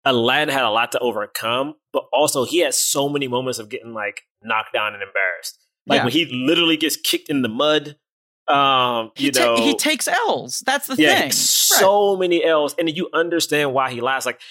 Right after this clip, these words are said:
Speaker 1: w-, w-, one side, though, is, like, I, I, when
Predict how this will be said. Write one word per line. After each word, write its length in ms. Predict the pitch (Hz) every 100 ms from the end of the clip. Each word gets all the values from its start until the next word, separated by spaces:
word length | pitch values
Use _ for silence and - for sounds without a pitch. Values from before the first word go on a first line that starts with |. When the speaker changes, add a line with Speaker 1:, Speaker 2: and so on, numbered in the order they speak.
| - -
Speaker 1:
w-, 240 | - 143
w-, 180 | 147 139
one 160 | 160 165
side, 220 | 160 139
though, 100 | 135
is, 120 | 127
like, 140 | 131 -
I, 440 | 127 156 170 170 - _ _ _ _ _ _ _ _ _ _ _ _ 120
I, 100 | 135
when 140 | 139